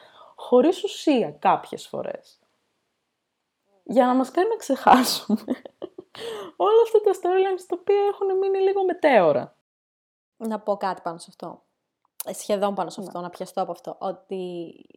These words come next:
Speaker 2: όλα αυτά τα storylines που βάζει, θέλω να αναφερθώ και στους χαρακτήρες που βάζει τους καινούριους και πώς το μπουστάρισμα που παίρνουν όλοι αυτοί οι χαρακτήρες, ας πούμε, η Faye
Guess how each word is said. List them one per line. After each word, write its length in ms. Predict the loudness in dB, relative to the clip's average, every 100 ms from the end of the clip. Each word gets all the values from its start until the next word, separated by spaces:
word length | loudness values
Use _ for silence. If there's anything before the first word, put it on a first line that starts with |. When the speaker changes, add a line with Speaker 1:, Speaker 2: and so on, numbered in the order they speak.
| _ _
Speaker 2:
όλα 240 | _ -4 -4
αυτά 160 | -6
τα 80 | -10 -6
storylines 400 | -4 -2 -4 -10
που 60 | -8
βάζει, 320 | -4 -2 -4 -12 _ _ _ _ _ _
θέλω 220 | _ -8 -6
να 80 |
αναφερθώ 360 | -6 -6 -8 -8
και 100 | -10
στους 140 | -12
χαρακτήρες 600 | -8 -4 -4 -4 -2 0 -2
που 60 |
βάζει 160 | -6 -8
τους 120 | -8
καινούριους 400 | -12 -10 -10 -12
και 120 | -14
πώς 300 | -6 -6 -6 -10
το 100 | -12
μπουστάρισμα 520 | -10 -4 -2 -2 -4
που 60 | -6
παίρνουν 240 | -6 -6
όλοι 100 | -10
αυτοί 160 | -12 -14
οι 40 |
χαρακτήρες, 460 | -14 -14 -12 -12 -12
ας 120 | -14
πούμε, 280 | -12 -8 -6
η 160 | -8 -10 -10
Faye 400 | -6 -6 -8 -12